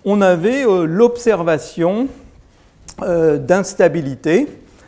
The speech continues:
et cette observation était telle qu'il fallait, euh, rajouter dans les tables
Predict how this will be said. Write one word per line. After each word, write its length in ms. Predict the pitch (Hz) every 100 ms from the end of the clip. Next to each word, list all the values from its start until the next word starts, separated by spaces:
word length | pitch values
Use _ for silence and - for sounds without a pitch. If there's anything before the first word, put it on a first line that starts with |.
| _ _ _ _ _ _ _ -
et 240 | 190 196 - - - - - -
cette 320 | - 226 226
observation 960 | 214 214 208 190 170 160 - 233 294 285 -
était 320 | 190 190 170
telle 540 | - 202 233 285 277 - - - - - - - - _ _ -
qu'il 720 | 233 220 196 - - 214 185
fallait, 560 | - 196 180 190 247 269 - - - - - -
euh, 460 | 170 160 151 139
rajouter 720 | 127 208 247 220 233 233 226 214
dans 160 | 165
les 180 | 165 160
tables 580 | - 175 226 262 247 147